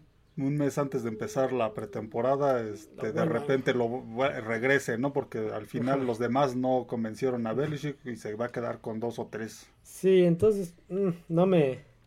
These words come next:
Speaker 2: no me, no me sería raro que en esta semana o en la que sigue, que ya lo volvieron a contratar,
Speaker 1: <laughs> Exactamente.
Speaker 2: lo volvieron a firmar.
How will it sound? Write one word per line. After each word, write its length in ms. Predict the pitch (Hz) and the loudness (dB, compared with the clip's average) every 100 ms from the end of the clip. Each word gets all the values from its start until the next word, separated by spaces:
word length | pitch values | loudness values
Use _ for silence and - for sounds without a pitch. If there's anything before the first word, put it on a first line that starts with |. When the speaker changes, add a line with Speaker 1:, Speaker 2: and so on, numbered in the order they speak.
| _ _ - _ _ _ - | _ _ -20 _ _ _ -2
Speaker 2:
no 160 | 151 | 4
me, 440 | 175 170 135 127 - - | 8 8 8 4 -2 -14
no 280 | 233 196 170 | -10 2 4
me 160 | 185 170 | 8 6
sería 560 | 170 147 175 170 160 151 | 8 10 10 10 10 8
raro 360 | 156 175 170 | 8 10 8
que 200 | 170 139 131 143 156 185 | 8 6 6 0 -8 0
en 260 | 143 147 165 | 2 4 4
esta 260 | 170 175 | 6 6
semana 360 | 156 147 170 175 | 6 6 6 6
o 40 | |
en 60 | 151 | 6
la 100 | 135 | 6
que 140 | 151 151 | 4 6
sigue, 240 | 170 143 | 6 4
que 80 | 143 | 4
ya 120 | 160 | 6
lo 100 | 151 | 8
volvieron 400 | 139 147 175 143 | 8 8 8 6
a 100 | 123 | -2
contratar, 760 | - 131 123 131 139 165 143 147 | -2 -4 0 0 4 4 4 2
Speaker 1:
<laughs> 40 | - | 2
Exactamente. 400 | 165 - 160 160 | 0 0 -2 2
Speaker 2:
lo 60 | 147 | 6
volvieron 240 | 151 151 | 6 6
a 80 | 127 | 2
firmar. 560 | 123 131 131 139 143 | 2 0 2 2 0